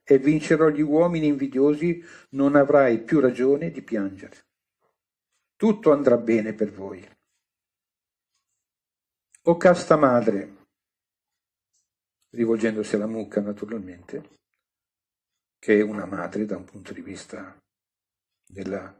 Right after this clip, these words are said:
cultura dei Veda, "o casta madre, il buon nome del re, la durata della sua vita e la sicurezza di una nascita favorevole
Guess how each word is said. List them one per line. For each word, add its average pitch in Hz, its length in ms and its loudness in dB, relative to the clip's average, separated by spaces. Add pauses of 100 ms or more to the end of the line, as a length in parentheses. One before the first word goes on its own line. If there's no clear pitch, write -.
(140)
cultura 101 440 -10
dei 110 160 -2
Veda, - 360 -16 (680)
"o 170 160 2
casta 202 360 4
madre, 127 720 2 (380)
il 175 180 4
buon 202 220 4
nome 220 340 4
del 156 140 6
re, 139 540 2
la 160 120 4
durata 185 400 4
della 160 160 6
sua 151 220 4
vita 131 400 0
e - 100 -2
la 127 140 4
sicurezza 147 640 2
di - 80 -2
una 127 180 -2
nascita 147 560 0
favorevole 131 960 2